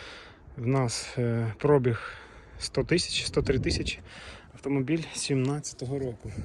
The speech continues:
Часто питають, чи можна купити машину до ста тисяч. Можна, їх багато в Німеччині.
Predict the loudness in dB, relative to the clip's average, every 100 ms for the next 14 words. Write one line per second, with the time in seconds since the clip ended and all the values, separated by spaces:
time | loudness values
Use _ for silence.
0 | -4 -6 -6 -6 -4 -4 2 2 2 0
1 | 4 4 6 4 4 4 4 2 2 2
2 | 2 6 6 6 4 4 2 2 2 4
3 | 4 4 0 -2 0 0 0 2 2 2
4 | 2 4 4 2 2 2